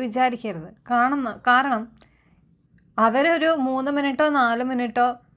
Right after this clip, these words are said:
സോഷ്യൽ മീഡിയയിലെ മുന്നിൽ കാണിക്കുന്നതായിരിക്കത്തില്ല ഒരു വ്യക്തിയുടെ റിയൽ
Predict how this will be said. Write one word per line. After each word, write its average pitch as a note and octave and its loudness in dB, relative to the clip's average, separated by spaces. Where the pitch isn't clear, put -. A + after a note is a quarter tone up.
സോഷ്യൽ A#3 -2
മീഡിയയിലെ B3+ -2
മുന്നിൽ A3 -4
കാണിക്കുന്നതായിരിക്കത്തില്ല G#3+ -2
ഒരു G3 -8
വ്യക്തിയുടെ G3 -6
റിയൽ G3 -4